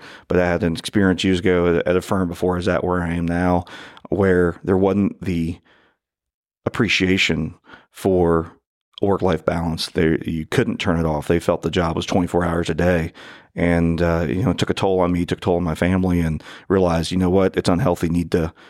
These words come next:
need to get out, need to go, need to do something better, be more in control of it. So that's what I think we should be better at. A message to lawyers is,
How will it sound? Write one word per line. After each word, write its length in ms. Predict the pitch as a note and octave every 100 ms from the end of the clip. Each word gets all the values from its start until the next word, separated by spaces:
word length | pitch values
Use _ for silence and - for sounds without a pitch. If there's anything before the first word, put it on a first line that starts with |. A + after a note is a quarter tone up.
| - -
need 120 | G2+
to 60 | F2
get 120 | F#2
out, 320 | E2+ F2+ - F#2+
need 140 | F2+
to 60 | F2
go, 300 | F#2 F2+ F2 -
need 140 | - F#2
to 80 | E2+
do 140 | F#2
something 500 | - - E2+ F2+ F2+ _ -
better, 240 | G#2 G2
be 160 | F2 F#2
more 180 | F#2+ F2+
in 80 | E2
control 380 | E2 F#2+ F2+ D#2
of 80 | C#2+
it. 160 | - - - - -
So 320 | G2+ F2+ E2+
that's 220 | F#2+ -
what 160 | F2+ - -
I 60 |
think 220 | - F2+
we 180 | F2+ F2+
should 200 | E2+ E2+
be 80 | E2+
better 300 | F2+ F2+ E2+
at. 220 | E2 D#2+
A 40 | E2+
message 360 | F2 - E2
to 100 | -
lawyers 380 | F2 F2 F2 D#2+
is, 280 | D#2+ D#2